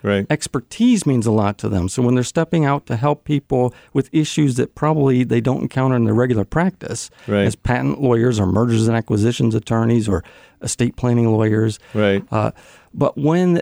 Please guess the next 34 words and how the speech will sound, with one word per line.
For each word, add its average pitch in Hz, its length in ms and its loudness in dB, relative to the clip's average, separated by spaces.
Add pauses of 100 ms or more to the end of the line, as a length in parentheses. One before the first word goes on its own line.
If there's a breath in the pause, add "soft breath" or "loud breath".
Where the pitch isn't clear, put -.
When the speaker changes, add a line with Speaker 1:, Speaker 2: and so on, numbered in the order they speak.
Speaker 2:
they 135 220 2
learn 120 680 2
of 123 180 -2
the 120 120 2
opportunity 120 640 -2
here, 107 500 0
that 98 120 0
it's 107 180 -4
limited 135 300 2
engagement, 120 520 0
and 117 240 0
we 143 260 -2
train 160 400 -2
them 127 140 2
on 113 140 2
what 123 140 0
they 123 200 -2
are 127 200 0
gonna 151 140 0
be 156 100 2
doing, 156 260 2
and 147 60 2
that 120 80 -2
they 120 100 0
have 117 140 0
great 131 220 -2
support - 460 -4
systems 156 440 -2
in 151 100 0
place, 165 480 -2 (160)
Speaker 1:
Okay. 110 280 -2 (200)
Speaker 2:
they 135 180 0
are 131 80 2
then 123 240 0